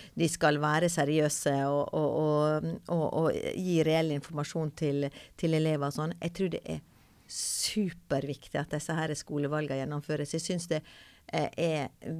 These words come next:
viktig også fordi at det, det er en sånn øvelse i å gå og legge,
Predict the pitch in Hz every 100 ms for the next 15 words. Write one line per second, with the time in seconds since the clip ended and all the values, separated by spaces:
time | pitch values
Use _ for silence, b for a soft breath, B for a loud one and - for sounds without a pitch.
0 | 160 185 - - 208 - 202 - - 147
1 | 160 156 180 147 139 - 160 - b -
2 | 160 170 160 208 208 - 156 151 156 170
3 | 180 170 135 135 156 175 156 - 143 139
4 | - - - 175 160 170 170 175 160